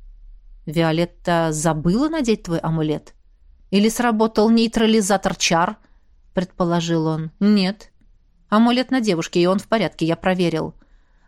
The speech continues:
Но от магии Аллера он уже не защищает. Это означает, что рисунок магии, индивидуальный для каждого мага, почти как узор на подушечках пальцев, изменился. Не критично,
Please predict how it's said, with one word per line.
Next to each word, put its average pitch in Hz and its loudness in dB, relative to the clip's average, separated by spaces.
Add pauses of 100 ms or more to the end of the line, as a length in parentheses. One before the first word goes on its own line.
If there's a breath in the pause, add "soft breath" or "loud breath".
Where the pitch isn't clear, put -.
Но 190 0
от 190 -2
магии 185 0
Аллера 190 2
он 196 -2
уже 185 -2
не 185 0
защищает. 180 -6 (1120)
Это 185 -2
означает, 185 0
что - -4
рисунок 180 0
магии, 175 0
индивидуальный 185 2
для 180 -2
каждого 175 -2
мага, 180 0
почти - -6
как - -6
узор 190 0
на 160 -2
подушечках 175 -4
пальцев, 196 -4
изменился. 190 0 (840)
Не 269 4
критично, 269 -4